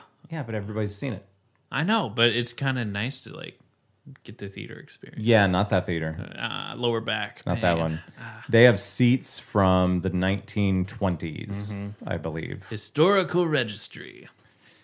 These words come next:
Speaker 1: Yeah, but some things should stay in history.
Speaker 2: Mm-hmm. I watched, uh, they got, I moved here, moved back to town, uh, w-, uh, twenty se-, yeah,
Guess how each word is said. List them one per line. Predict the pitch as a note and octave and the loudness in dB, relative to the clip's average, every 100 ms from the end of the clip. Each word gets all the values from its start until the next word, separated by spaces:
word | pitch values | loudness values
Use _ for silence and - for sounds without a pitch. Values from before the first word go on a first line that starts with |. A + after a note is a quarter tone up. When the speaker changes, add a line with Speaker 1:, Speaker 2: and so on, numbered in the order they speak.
| _ _ | _ _
Speaker 1:
Yeah, | E3 E3 D#3+ D#3 D3+ | 2 6 10 10 8
but | D3 - | 4 2
some | E3 D#3 | 2 2
things | D3+ C#3 B2+ A2 | 4 4 4 2
should | F#2+ - F#2+ E2+ E2+ | 0 0 0 0 -4
stay | - - E2+ D#2+ E2 | -4 0 2 0 -2
in | E2 | -4
history. | D#2+ F#2 - G#2+ | -6 -10 -10 -8
Speaker 2:
Mm-hmm. | G#2+ G2 F#2+ F#2+ - - | -6 -6 -10 -14 -12 -4
I | B2+ | -2
watched, | D3 D3 C3+ - - | 0 0 -2 -6 -2
uh, | B2 A2 G2+ F#2+ - _ _ _ _ _ _ _ _ | 0 2 2 -2 -10 _ _ _ _ _ _ _ _
they | B2 | -2
got, | C3+ D3+ C#3 - - _ A#2 - - | 4 4 4 2 -6 _ -18 -16 -10
I | A#2+ | 0
moved | D3+ A#3+ G3+ | 2 2 2
here, | F#3+ E3+ E3 C#3 | 2 2 2 0
moved | C3 D3 E3+ | 2 2 4
back | D3 D#3+ E3+ | 4 4 2
to | D3 | -4
town, | B2 G#2+ F#2 G2+ A#2+ - _ - _ - | 0 0 0 -2 -6 -8 _ -20 _ -2
uh, | A2 G#2 F#2+ F#2+ - _ _ _ _ _ _ _ A#2+ | 2 2 0 -4 -8 _ _ _ _ _ _ _ -18
w-, | - - | -16 -14
uh, | A#2 A2 G2+ F#2+ - - _ _ _ _ _ _ | -12 -12 -12 -14 -16 -20 _ _ _ _ _ _
twenty | - D#3+ D#3 | -6 -4 -2
se-, | - - - - C3+ C3+ C3 B2+ B2 A#2 A2 F#2+ - | -4 -4 -4 -4 -4 -4 -4 -4 -4 -4 -4 -6 -8
yeah, | F#3 F#3+ | -8 -6